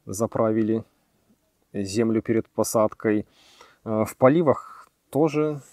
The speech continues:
э, потребности нет, так как сейчас идут дожди, и мы полили саженцы при посадке. Вот, всем рекомендую использовать данный способ посадки, э, если вы хотите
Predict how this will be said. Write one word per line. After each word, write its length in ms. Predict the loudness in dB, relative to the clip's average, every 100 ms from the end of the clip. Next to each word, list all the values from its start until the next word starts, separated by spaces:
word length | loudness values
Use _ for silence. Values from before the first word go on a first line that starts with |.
| _ -8
э, 680 | -4 -2 -2 -2 -2 -2 2
потребности 680 | 2 2 -2 0 -4 -4 -2
нет, 260 | 0 -2 -4 _ _
так 140 | -4
как 220 | 0 -2 -2
сейчас 460 | -4 2 0 0
идут 300 | -4 -2 -2 0
дожди, 500 | -2 -2 -4 -4 -4 -14 -20 -20 -20 -4
и 120 | 0
мы 260 | 2 0
полили 400 | 4 4 6 2
саженцы 580 | 0 4 2 2 -4 -6
при 220 | -4 -2
посадке. 680 | 0 -2 -2 -4 -6 -10 -10 -10 _ _ -20 -20 _
Вот, 240 | -4 -4 -4 -6
всем 320 | -2 2 2
рекомендую 720 | 2 0 0 0 0 0 -2
использовать 640 | -4 -2 -2 0 -2 -4 -4
данный 380 | 0 0 0
способ 400 | -6 -6 -4 -4 -4
посадки, 680 | -4 -2 -4 -4 -12 -14 -14 _ -20 _ -20 _ _ -6
э, 180 | -4 -4
если 360 | -2 -2 -2
вы 100 | -6
хотите 640 | -2 -2 0 -2 -2 -2